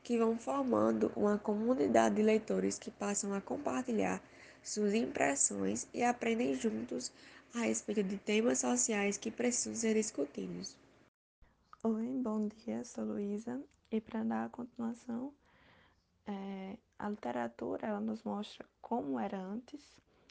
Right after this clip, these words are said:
Speaker 2: isto é, os problemas que se passavam na sociedade na época em que foi escrito,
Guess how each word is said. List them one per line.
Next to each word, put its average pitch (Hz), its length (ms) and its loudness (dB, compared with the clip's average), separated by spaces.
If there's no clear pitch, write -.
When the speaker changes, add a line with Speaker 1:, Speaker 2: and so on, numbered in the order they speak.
Speaker 2:
isto 214 240 -6
é, 190 220 -2
os 190 120 -8
problemas 196 720 -4
que 202 120 -6
se 220 160 -8
passavam 190 500 -6
na 180 120 -10
sociedade 185 640 -8
na 190 140 -4
época - 520 -8
em 202 80 -6
que - 100 -12
foi - 160 -6
escrito, 240 600 -8